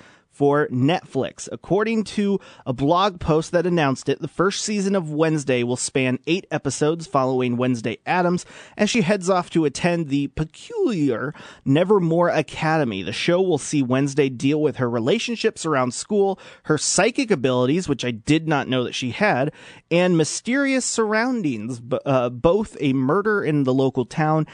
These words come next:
and her parents' supernatural past. The new series that will be with Netflix is not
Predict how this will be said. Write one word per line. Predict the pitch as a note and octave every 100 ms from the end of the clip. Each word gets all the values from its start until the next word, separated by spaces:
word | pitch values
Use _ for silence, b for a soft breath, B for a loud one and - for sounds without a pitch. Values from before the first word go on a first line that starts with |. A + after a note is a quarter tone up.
| B B -
and | D3+ D3+ D3+
her | C#3+ C3
parents' | - C#3+ C#3+ - -
supernatural | - C#3 C#3 B2+ A#2+ A#2 - B2 A#2
past. | - - C#3+ - - -
The | D3+
new | G3 A#3
series | - G#3+ A#3 G#3+
that | F3 D#3
will | D3
be | B2 F#3+ G#3
with | E3+ F#3+ G3
Netflix | E3+ D#3+ - C3+ B2+ -
is | D#3 C3+
not | A#2 D3+ G3+